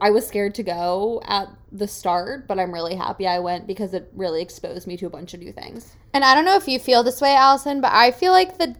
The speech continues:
Speaker 2: things that made me the most confident in life were the choices I made t-, when it came to moving.
Speaker 1: Mm-hmm.
Speaker 2: I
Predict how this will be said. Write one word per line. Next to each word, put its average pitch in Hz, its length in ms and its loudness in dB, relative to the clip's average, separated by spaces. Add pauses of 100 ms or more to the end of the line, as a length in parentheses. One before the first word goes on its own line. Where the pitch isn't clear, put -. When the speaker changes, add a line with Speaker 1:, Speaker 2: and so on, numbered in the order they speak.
(100)
Speaker 2:
things 247 380 0
that 247 240 6
made 220 280 -4
me 226 180 -4
the 220 140 -2
most 214 460 -4
confident 269 1120 -2 (500)
in 240 240 0
life 214 640 2 (480)
were 247 160 4
the 233 240 0 (240)
choices 233 480 2
I 226 100 2
made 202 240 -4
t-, - 120 -14 (100)
when 208 180 -2
it 208 80 -10
came 202 180 -8
to 202 100 -12
moving. 202 480 -2 (100)
Speaker 1:
Mm-hmm. 196 380 -8
Speaker 2:
I 220 400 6